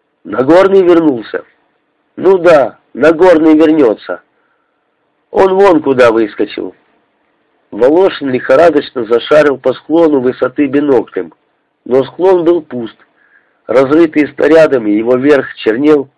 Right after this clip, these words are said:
пыльными пятнами. Бруствер траншеи местами был разворочен до бурой глины. Немцев там не было видно. Очереди тоже как будто заглохли.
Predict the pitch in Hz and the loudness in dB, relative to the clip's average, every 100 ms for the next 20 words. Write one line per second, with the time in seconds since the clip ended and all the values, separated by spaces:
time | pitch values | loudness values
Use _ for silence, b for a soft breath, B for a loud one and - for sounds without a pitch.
0 | _ - 165 156 135 127 - 110 104 - | _ -2 0 0 -4 -6 -2 -2 -2 -6
1 | 95 90 _ _ _ _ _ - 135 180 | -12 -14 _ _ _ _ _ -6 0 0
2 | 190 - 147 131 151 151 - 165 135 113 | 0 -2 -4 -2 -2 -2 0 0 0 -2
3 | 107 120 107 104 107 131 123 117 127 143 | -4 -2 0 -2 -4 -4 -2 -2 0 2
4 | 156 156 104 107 107 143 139 117 104 120 | 2 -2 -6 -6 -4 -2 0 -2 -4 -6
5 | 131 107 104 _ _ _ _ - 120 160 | -6 -8 -14 _ _ _ _ -12 -2 0
6 | 180 - 156 135 139 131 117 104 98 101 | 0 -2 -6 -2 -4 -2 -2 -2 -4 -4
7 | 101 104 98 82 _ _ _ _ _ _ | -6 -8 -10 -16 _ _ _ _ _ _
8 | _ _ _ _ _ _ _ _ - 359 | _ _ _ _ _ _ _ _ 0 2
9 | - 180 170 160 160 - 151 117 101 - | 2 2 0 -2 -2 0 0 0 -2 -2
10 | 117 123 131 131 120 123 120 110 - - | -4 -4 -4 -2 0 -2 0 0 -2 -8